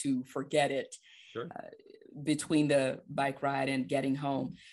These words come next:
Speaker 1: But that is one of my practices. And if I am away from home and do not have access to a bike, which you understand being a speaker yourself, you're traveling quite often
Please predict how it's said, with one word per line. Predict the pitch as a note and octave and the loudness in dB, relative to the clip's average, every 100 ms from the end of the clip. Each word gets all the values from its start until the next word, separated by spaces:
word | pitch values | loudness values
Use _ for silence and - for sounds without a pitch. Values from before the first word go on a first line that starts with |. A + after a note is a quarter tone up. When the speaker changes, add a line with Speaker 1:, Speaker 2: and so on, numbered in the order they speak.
| - C#3 | -16 -2
Speaker 1:
But | F3 - D#3 | 2 2 2
that | D#3+ G#3+ D#4+ F4+ - | 2 2 2 -2 -2
is | G#3 G#3 G3+ F#3+ - | -2 0 -2 -2 -8
one | D#3+ E3+ | -4 -2
of | F3+ | 0
my | E3+ E3 | 0 -2
practices. | - D#3 D3+ D#3+ - G#3 A3 - | -2 -4 -4 -4 -4 -2 -6 -4
And | D#3 D3+ - | -2 -2 -2
if | D#3 | -2
I | - D#3+ | 0 2
am | D#3 | 2
away | D3 C#3+ F#3+ F#4+ | 2 2 4 4
from | - F#3 | 2 -2
home | D3+ C3+ C#3 - - _ _ _ - | -2 -4 -4 -8 -12 _ _ _ 0
and | D#3 D3 | 2 4
do | D3+ | 4
not | D#3 F#3 | 4 4
have | C4 F3+ D#3 | 2 0 -2
access | - C#3 - C#3 C3+ - | -4 -4 -2 -2 -2 -2
to | C#3 | -4
a | C#3 | -2
bike, | C#3 C#3+ D3+ | 0 0 2
which | D3 D3 - - | 0 2 -2 -10
you | D3+ D3 E3+ | -6 -2 0
understand | D3 C#3+ - D3 C#3+ | -2 -2 -2 0 0
being | C#3+ D3 | -2 -2
a | C#3+ | 2
speaker | - D3+ C#3+ | 2 0 -4
yourself, | C#3 C#3 C#3 - G3+ F#3 F#3 | -2 0 2 4 4 2 -4
you're | D#3 C#3+ | -8 -8
traveling | D3 - F4 F#4 - | -2 0 0 0 -2
quite | - D3+ C#3+ | 0 -2 0
often | C#3 C#3 D3 D#3 G3 | 0 -4 -2 0 0